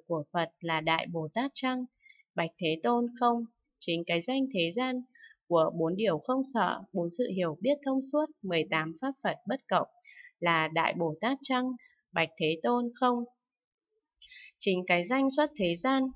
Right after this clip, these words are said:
của mười lực của Phật là Đại Bồ Tát chăng?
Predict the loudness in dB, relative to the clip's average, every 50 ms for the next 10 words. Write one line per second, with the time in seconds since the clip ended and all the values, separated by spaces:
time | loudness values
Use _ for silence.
0 | -6 -2 0 2 2 2 0 0 -2 0 0 0 0 0 -2 -2 -2 -2 -2 -2
1 | -2 0 0 0 0 -2 -8 -12 -12 -8 -4 0 0 0 2 2 2 0 0 0
2 | -4 -4 -4 -4 -4 -4 -4 -2 -2 0 0 0 0 0 -2